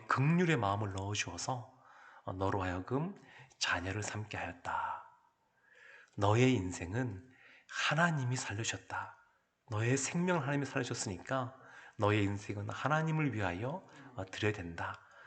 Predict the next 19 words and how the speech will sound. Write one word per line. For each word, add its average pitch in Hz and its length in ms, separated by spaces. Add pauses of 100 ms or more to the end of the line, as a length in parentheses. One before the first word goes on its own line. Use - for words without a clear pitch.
(160)
아마 165 140
이런 202 260
말을 123 220
하지 113 240
않았을까 101 680
싶습니다. - 720 (960)
그래서 95 640 (640)
히브리서, 147 1000
어, 90 180
말씀을 101 480
보게 92 180
되면 98 480 (680)
이때에 143 880 (400)
이 120 180 (280)
모세가 120 680
어떠한 180 880 (300)
그 - 80
마음을 113 640
가지고 147 720